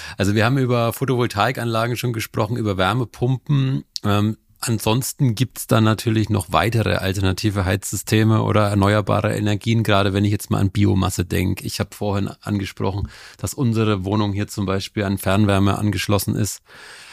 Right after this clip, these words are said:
Dann gibt's ja aber noch so ein paar andere, ich sage jetzt mal wilde Dinge, ähm, wie zum Beispiel eine Windkraftanlage im Garten. Kam sowas schon mal bei dir unter?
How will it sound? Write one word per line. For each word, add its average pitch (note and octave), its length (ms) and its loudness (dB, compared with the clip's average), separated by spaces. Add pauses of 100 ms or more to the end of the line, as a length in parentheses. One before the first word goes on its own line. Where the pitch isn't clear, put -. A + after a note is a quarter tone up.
(380)
Dann F#2+ 140 0
gibt's - 240 -2
ja C3 80 4
aber A#2 100 4
noch A#2 140 2
so - 120 -2
ein A2+ 60 2
paar G#2 160 -2
andere, G2+ 560 2 (260)
ich A2+ 140 -12
sage F#2+ 160 0
jetzt - 120 -4
mal F2 260 -2
wilde A#2+ 320 2
Dinge, B2+ 600 2 (160)
ähm, G2+ 520 2
wie G#2 100 -2
zum A2 220 2
Beispiel G2 480 2
eine F#2+ 480 0
Windkraftanlage F#2+ 1080 -2
im F2 380 -6
Garten. F2 520 -2 (1200)
Kam F2+ 220 2
sowas B2 260 0
schon F#2+ 140 0
mal F#2 140 2
bei F#2 160 2
dir G2 380 0 (200)
unter? A2+ 360 -2